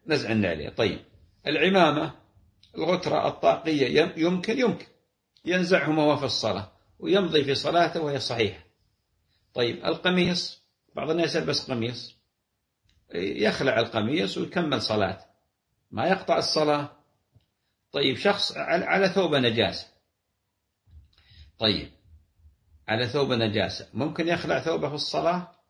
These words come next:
ولا تنكشف عورته؟ إذا قال نعم، يخلع ثوبه في الصلاة،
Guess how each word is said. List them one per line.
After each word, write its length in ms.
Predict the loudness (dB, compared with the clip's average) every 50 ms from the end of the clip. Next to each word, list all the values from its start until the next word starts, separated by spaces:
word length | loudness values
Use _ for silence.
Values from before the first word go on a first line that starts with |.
| _ _ _ _ _ _ _ _ _ _ _ _ _ _ _ _ _ _ _ _ _
ولا 240 | -6 -2 0 0 0
تنكشف 480 | 0 0 -2 -4 -4 -4 -6 -6 -6 0
عورته؟ 600 | 2 2 2 2 0 -4 -6 -6 -8 -10 -10 -14 _ _ _ _ _ _ _ _ _ _ _ _ _ -10
إذا 280 | -6 -6 -4 -2 0
قال 140 | 0 2 2
نعم، 400 | 2 2 2 0 -2 -2 -4 -8 -10 -10
يخلع 380 | -8 -8 -6 -6 -6 -6 -6 -6
ثوبه 260 | -6 -4 -4 -4 -4
في 60 | -6
الصلاة، 400 | -6 -10 -10 -10 -10 -10 -10 -12